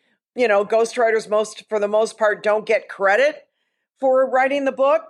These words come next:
but, you know, uh, rest assured, that's not my goal. My goal is to make the author look good.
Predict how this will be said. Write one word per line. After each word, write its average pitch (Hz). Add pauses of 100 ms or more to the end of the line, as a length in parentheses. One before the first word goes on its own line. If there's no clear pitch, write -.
but, 208 (220)
you 226
know, 220 (180)
uh, 190
rest 220
assured, 202 (120)
that's 180
not 185
my 208
goal. 160
My 180
goal 190
is 185
to 190
make 180
the 170
author 165
look 170
good. 147